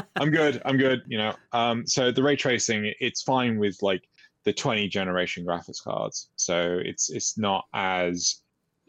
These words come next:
Speaker 2: you don't need the beefiest graphics card ever to play this game. So.
Speaker 1: <laughs> Uh, Asymptomatic says,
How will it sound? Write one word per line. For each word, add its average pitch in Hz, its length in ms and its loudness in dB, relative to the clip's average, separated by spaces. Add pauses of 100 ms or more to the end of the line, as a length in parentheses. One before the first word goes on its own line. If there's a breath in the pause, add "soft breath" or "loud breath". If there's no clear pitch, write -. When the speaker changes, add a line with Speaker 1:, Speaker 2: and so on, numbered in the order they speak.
(140)
Speaker 2:
you 151 120 2
don't 285 240 4
need 466 220 6
the 415 100 0 (100)
beefiest 466 460 4
graphics 466 360 2
card 427 120 4
ever 523 520 4
to - 80 -6
play 453 120 4 (120)
this 480 160 2
game. 466 720 2
So. - 220 -12
Speaker 1:
<laughs> - 60 -20 (920 loud breath)
Uh, 135 280 2
Asymptomatic 175 580 2
says, 147 260 2